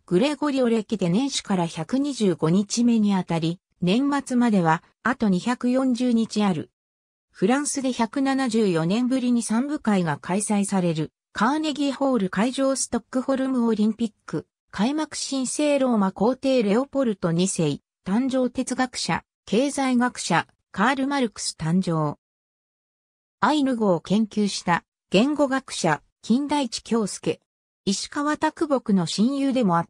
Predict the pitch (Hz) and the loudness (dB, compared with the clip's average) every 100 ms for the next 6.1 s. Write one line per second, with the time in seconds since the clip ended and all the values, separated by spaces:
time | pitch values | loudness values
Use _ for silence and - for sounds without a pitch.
0 | - 151 _ _ - 190 269 - 254 - | -4 -4 _ _ -6 -4 -2 -4 -6 -4
1 | 208 202 _ _ 170 165 254 269 269 - | -2 -2 _ _ -6 -2 -2 -2 -2 -2
2 | 240 - - 160 _ _ _ _ 160 226 | -4 -4 -4 -6 _ _ _ _ 0 0
3 | 294 294 285 285 277 190 160 139 - _ | 0 -2 0 0 2 2 2 0 -4 _
4 | _ - 285 - 285 269 247 247 247 277 | _ -2 -2 0 0 0 0 2 2 2
5 | 269 247 233 226 - 254 220 - 175 160 | 2 2 2 0 0 0 0 0 -2 -2